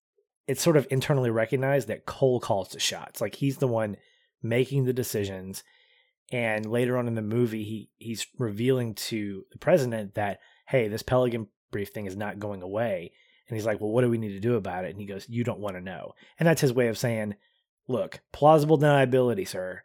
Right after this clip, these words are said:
This is how it's gonna roll down." And I think that speaks to maybe a perception that the president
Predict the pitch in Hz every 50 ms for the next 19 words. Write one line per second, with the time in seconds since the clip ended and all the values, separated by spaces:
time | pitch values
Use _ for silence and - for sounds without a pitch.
0 | _ - 113 123 127 - 147 135 - - 123 113 107 - - 127 113 95 95 101
1 | 95 92 92 107 113 110 98 95 - _ - - - - - - - - 160 156
2 | 151 - 185 170 - 127 110 - - - 160 147 139 - - - - 143 139 131
3 | 127 120 113 - - _ _ _ _ _ _ _ _ _ _ - 135 135 139 135
4 | 139 135 131 - - - - - 113 104 - - - 117 113 - - 170 180 185
5 | 170 131 123 107 - - 101 - - - 113 104 110 113 135 131 156 180 185 -
6 | - - -